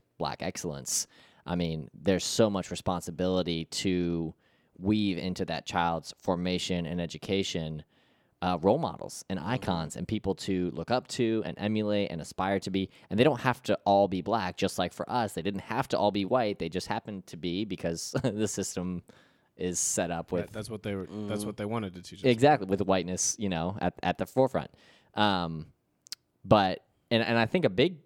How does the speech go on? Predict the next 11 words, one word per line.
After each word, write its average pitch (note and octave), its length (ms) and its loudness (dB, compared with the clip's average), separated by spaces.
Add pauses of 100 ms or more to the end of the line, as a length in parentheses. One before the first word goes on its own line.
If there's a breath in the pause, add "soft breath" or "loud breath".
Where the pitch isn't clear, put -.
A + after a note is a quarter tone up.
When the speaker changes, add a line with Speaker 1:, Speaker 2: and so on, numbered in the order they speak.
(120)
Speaker 1:
part D3+ 220 4
of G#2+ 60 4
it F#2+ 160 2
could F#3+ 300 4
be G2 340 0 (1500)
the G#2+ 100 4
sort A2+ 240 4
of, G2+ 300 -2 (420)
um, G2 380 0 (340)
you B2 120 0
know, F#2 260 0